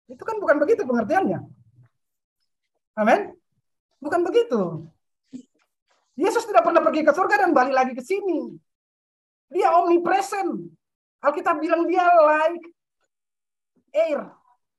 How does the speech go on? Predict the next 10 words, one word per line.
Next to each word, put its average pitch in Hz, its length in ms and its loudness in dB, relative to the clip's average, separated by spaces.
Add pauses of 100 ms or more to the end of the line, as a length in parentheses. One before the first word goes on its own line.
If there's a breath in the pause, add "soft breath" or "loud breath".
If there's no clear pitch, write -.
(520)
Bapak 311 340 0
masuk, 339 460 -4 (800)
Bapak 269 280 0
Luhut 339 360 -4
Pangaribuan 311 560 -4
masuk 330 320 -6
di 294 100 -10
bawah 285 240 2
kolong 269 480 -2
jembatan. 254 640 -4